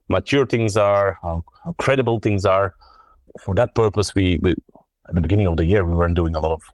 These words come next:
of great things yet. So we needed to ramp up our marketing game. And so we started making press releases, announcements, being more visible on, uh,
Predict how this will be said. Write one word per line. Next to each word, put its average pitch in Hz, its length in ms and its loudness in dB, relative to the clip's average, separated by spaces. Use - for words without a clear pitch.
of 90 100 0
great 85 240 0
things 113 240 0
yet. - 180 -2
So 82 100 -6
we 80 100 0
needed 101 380 2
to 87 380 0
ramp 101 220 2
up 98 120 -2
our 85 120 0
marketing 98 480 0
game. 90 460 0
And 87 100 -8
so 87 80 0
we 82 80 0
started 87 380 -2
making - 320 -10
press 117 260 0
releases, 98 600 0
announcements, 90 960 0
being 95 240 2
more 90 240 2
visible 95 500 0
on, 85 200 0
uh, 80 340 -8